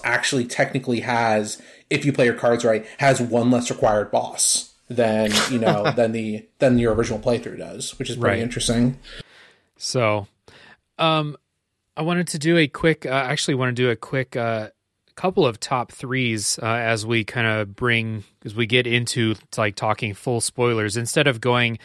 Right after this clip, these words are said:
Speaker 3: level by level or going boss by boss, 'cause there's just, frankly, too much, uh, for this show.
Speaker 2: Mm-hmm.
Speaker 3: Uh, people have,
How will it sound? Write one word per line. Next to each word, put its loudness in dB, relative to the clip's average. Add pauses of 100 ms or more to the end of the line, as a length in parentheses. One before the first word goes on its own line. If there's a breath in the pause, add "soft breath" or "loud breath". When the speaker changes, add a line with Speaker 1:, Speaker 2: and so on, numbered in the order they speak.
(280 loud breath)
Speaker 3:
level 2
by 2
level 0
or 0
going -2
boss 0
by -2
boss, 2
'cause -10
there's -4
just, -4
frankly, -4
too -4
much, -2
uh, -6
for -8
this -2
show. 4
Speaker 2:
Mm-hmm. -10
Speaker 3:
Uh, 0
people -4
have, 2